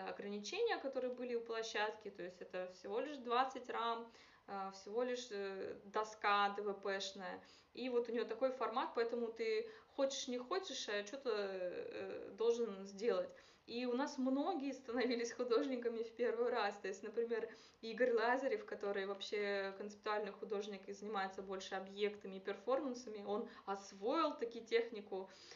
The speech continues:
э, акриловой живописи. Или Лера Тыняна, это тоже была ее первая работа, она до этого была только фотографом, дизайнером.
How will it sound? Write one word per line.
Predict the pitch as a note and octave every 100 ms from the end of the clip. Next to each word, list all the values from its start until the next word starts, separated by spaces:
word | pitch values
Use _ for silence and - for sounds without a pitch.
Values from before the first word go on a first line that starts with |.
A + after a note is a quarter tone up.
| -
э, | G#3 G3+ G3
акриловой | G#3 A3 C4+ B3+ G#3 G3+ A#3+
живописи. | A3+ B3 A3+ G3+ G#3 - G#3
Или | G3 A3
Лера | G#3 A3+ A#3+
Тыняна, | A3 G#3+ G#3 F#3 F#3 F3+
это | F3+ F#3+ G3+
тоже | A3+ A#3
была | A3 G#3 G3+
ее | G3 G3+ F#3+
первая | G#3+ G3+ G3+ F#3
работа, | F#3 F3+ G#3 C4+ A3+
она | F#3+ F#3 F#3
до | F#3+
этого | A3+ A#3+ G#3
была | F#3 F3+
только | F#3+ F#3 F3+
фотографом, | - F#3+ F#3+ G3+ - G3+ G3+
дизайнером. | F#3+ F#3 F#3 C4+ C4+ A3